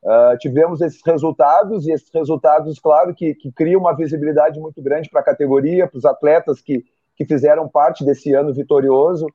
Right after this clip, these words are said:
né? Alguns já ascendendo ao profissional, e auto-, e, e são coisas automáticas na base, né? O nosso, o nossa maior função na categoria de base é servir ao profissional,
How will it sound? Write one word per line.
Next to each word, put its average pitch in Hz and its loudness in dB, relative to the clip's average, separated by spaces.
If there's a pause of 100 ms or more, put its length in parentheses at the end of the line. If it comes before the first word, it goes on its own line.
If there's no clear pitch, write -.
(280)
né? 123 -2
Alguns 151 0
já 151 4
ascendendo 151 -4
ao 143 0
profissional, 139 0 (380)
e 160 2
auto-, 185 0
e, 170 -6
e - -18
são 185 -2
coisas 202 0
automáticas 190 0
na 143 2
base, 131 2
né? 123 -4
O 143 -6
nosso, 147 -6
o 139 -10
nossa 156 0
maior 160 2
função 185 -4
na 175 -4
categoria 143 0
de 131 -2
base 139 2
é 170 4
servir 147 -6
ao 151 2
profissional, 135 -2